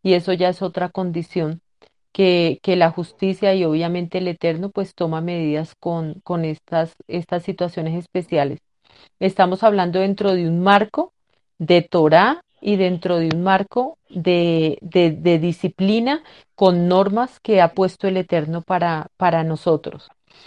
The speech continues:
Que si hay padres que se equivocan y se salen de Torá, obviamente que hay autoridades y hay, y hay situaciones que, que ameritan la intervención, eh, legal. Pero en este caso,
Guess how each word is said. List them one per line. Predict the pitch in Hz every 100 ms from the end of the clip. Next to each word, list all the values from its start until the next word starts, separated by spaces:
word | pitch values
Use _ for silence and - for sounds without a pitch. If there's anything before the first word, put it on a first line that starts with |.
| - _ _ -
Que | 214
si | 196 214
hay | 185 185
padres | 220 220 220
que | - 240
se | 240
equivocan | 214 190 185 185 175
y |
se | 170 170
salen | 175 170 190
de | 226
Torá, | 220 185 185 254 -
obviamente | 185 175 180 185 185 202
que | 208
hay | 185
autoridades | 156 170 185 185 170 156 151 180 -
y | 180
hay, | 156 160 -
y | 170
hay | 160
situaciones | 160 185 190 190 156 160 -
que, | 202 185 160 - - _
que | -
ameritan | 185 175 156 180 240 196 139 156 -
la | 185 175
intervención, | 170 180 165 156 156 - 175 160 - - - -
eh, | - 175 170
legal. | 170 180 165 156 147 156 _ - - - 151 151 165
Pero | 214 196 190
en | 185
este | 196 202 240 214
caso, | 240 233 233 359